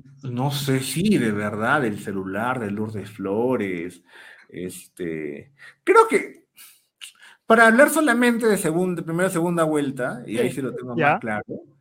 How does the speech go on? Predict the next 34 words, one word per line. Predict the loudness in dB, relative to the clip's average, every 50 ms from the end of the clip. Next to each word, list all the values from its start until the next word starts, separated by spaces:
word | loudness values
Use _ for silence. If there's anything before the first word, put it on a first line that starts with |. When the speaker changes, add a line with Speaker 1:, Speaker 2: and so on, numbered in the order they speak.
| _ _ _ _ _ _ _ _ _ _ _ _ _ _
Speaker 1:
¿sabes | 0 0 0 2
que | 2 2 2
la | 2 2
celebración | 2 2 2 2 2 0 0 0 -2 -2
de | -2 -4 -4
Keiko | -4 -6 -4 -4 -6
Fujimori? | -8 -8 -10 -8 -8 -8 -8 -6 -8 -8 -8 -8 -12 -12 -16 -18 -20 _ _ _ _ _ _ _
Esa | -10 -6 0 2
Speaker 3:
Ah, | 4
Speaker 1:
celebración | 4 4 4 2 0 -2 -4 -6
Speaker 3:
ya. | -4 -6 -4 -2
Speaker 1:
falsa | 0 0 0 0 -2
de | -2 0 2
Keiko | 2
Speaker 2:
Ah, | 4 4 4 2 2 0 0 0 -2 -2
Speaker 1:
Fujimori, | -2 0 0
Speaker 2:
sí, | 2 0 0 0 -2 -4 -6 -6
y | -4 0
que | 2 2
además | 4 4 2 2
la | 4
Speaker 1:
pero | 4 4 4
Speaker 2:
excluyeron | 4 4 2 4 4 4 4
a | 4
la, | 4 2 4
a | 4 2 2
la | 2 0 0
prensa, | 0 0 2 0 0 -2 -2 -4 -4 -2 -2 -4 -6 -6 -4
era | -2 -2 0 2
grabado | 2 2 4 4 2 2
por | 2 0
Speaker 1:
Sí. | 0
Speaker 2:
ellos | 0 -2 -4
mismos. | -6 -8 -10 -10 -10 -12 -12 -12 -14 -18 _